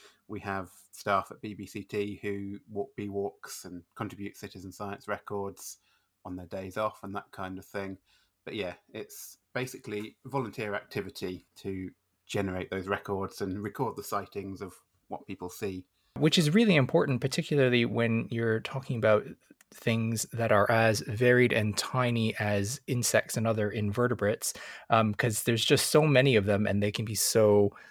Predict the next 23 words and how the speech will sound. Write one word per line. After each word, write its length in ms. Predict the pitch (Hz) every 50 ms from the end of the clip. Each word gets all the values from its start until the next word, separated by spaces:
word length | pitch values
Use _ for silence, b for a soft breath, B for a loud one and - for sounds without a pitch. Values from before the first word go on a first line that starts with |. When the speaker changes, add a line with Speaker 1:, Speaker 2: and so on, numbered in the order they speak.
| B B -
Speaker 2:
uh, 240 | - 107 101 98 95
localized 800 | 98 101 104 117 127 127 - 120 107 104 95 92 95 92 - -
in 80 | 101 95
their 160 | 98 92 92
occurrences, 640 | 95 - - - 110 101 104 101 - - 90 87 92
I 80 | 90
guess. 260 | 90 - 95 92 - -
It, 140 | 107 101 -
it's 380 | - 104 - _ - - - _ _
more 520 | 120 117 117 123 120 120 117 113 104 101 - 117
eyes 580 | 113 107 107 104 101 98 101 98 - - - - _ _ _ _ _ _ _ _ -
out 220 | 117 117 - -
there 240 | - 107 101 95 95
is, 300 | 98 98 - 131 - -
is 180 | - 117 98 -
always 280 | 101 95 98 95 -
helpful, 360 | - 110 110 - - - 92
I 80 | 90 90
guess. 400 | 90 - 101 107 - - - - - _ _ _ _ _ _ _ _ _ _ _ _ _ _ _
Speaker 1:
Massively 440 | - 139 147 139 - 117 98 98 95
so. 200 | - - - 110
I 180 | 107 104 101 98
mean, 320 | 101 101 98 98 104 -